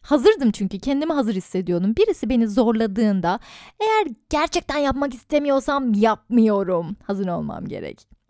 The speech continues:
Neyse işte, eğer siz de bu şekildeyseniz veya yakın çevrenizde bu şekilde hisseden birisi varsa onu zorlamamanızı tavsiye ederim. Telkin ve olumlama çalışmalarıyla sosyalleşme fobisi olan ve bunun üstesinden gelmek isteyen kişiler de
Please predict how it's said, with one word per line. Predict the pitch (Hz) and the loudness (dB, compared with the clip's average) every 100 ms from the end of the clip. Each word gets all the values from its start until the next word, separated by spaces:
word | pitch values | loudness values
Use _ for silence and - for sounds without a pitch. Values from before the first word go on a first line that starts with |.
| - | -6
Neyse | 285 440 466 - | 0 4 4 2
işte, | 170 - - | 0 -2 -2
eğer | - 311 294 | 2 4 4
siz | 285 339 277 | 0 -4 -2
de | 220 | -4
bu | 226 | -2
şekildeyseniz | - - 214 240 233 247 196 185 | -6 -6 -2 0 0 -2 -2 0
veya | 190 180 | 0 0
yakın | 185 202 403 | 0 -2 -4
çevrenizde | 427 359 254 202 190 170 196 | 0 0 2 0 -2 -4 -4
bu | 285 | -2
şekilde | 359 - 220 202 | -2 -4 -4 -4
hisseden | - - 311 285 240 202 | -6 -2 0 2 2 2
birisi | 202 - 330 | -2 0 2
varsa | 349 - 381 | 2 4 2
onu | 320 359 311 | 2 -2 4
zorlamamanızı | 285 277 277 262 240 208 180 185 190 | 6 8 6 6 4 4 0 -4 -6
tavsiye | - 175 170 - 180 | -4 -4 -4 -6 -6
ederim. | 165 156 - - - - - - | -6 -8 -8 -14 -20 -18 -12 0
Telkin | 359 359 - 427 | 4 4 0 0
ve | 294 | 2
olumlama | 220 294 349 349 330 | 4 4 2 2 0
çalışmalarıyla | 294 269 254 285 277 277 294 226 226 | 0 -2 -2 -2 0 2 2 0 0
sosyalleşme | - 233 - 233 240 240 262 | 0 0 0 0 2 0 -2
fobisi | 247 233 190 - - | 0 0 0 -4 0
olan | 214 175 170 | 2 0 0
ve | 196 220 | 0 2
bunun | 302 311 | 0 -2
üstesinden | - 220 - 208 185 202 | -2 -4 0 0 0 0
gelmek | 262 262 226 | 2 2 0
isteyen | 226 - 190 175 | -4 -6 -4 -4
kişiler | - 269 233 156 | -6 -2 -2 -2
de | 180 | 0